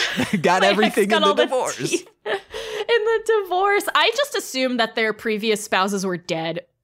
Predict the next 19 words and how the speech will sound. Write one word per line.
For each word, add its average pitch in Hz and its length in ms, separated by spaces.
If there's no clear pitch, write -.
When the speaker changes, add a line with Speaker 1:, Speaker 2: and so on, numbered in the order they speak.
Speaker 1:
because 294 380
you 320 80
never 262 300
see 214 280
them. 202 460
<laughs> 180 180
Speaker 2:
No, 196 520
they're 190 220
not, 160 800
because 156 440
they're 165 260
hearkened 180 600
back 156 300
to 170 200
a 131 60
couple 170 520
times 135 760
by 131 420
them, 101 680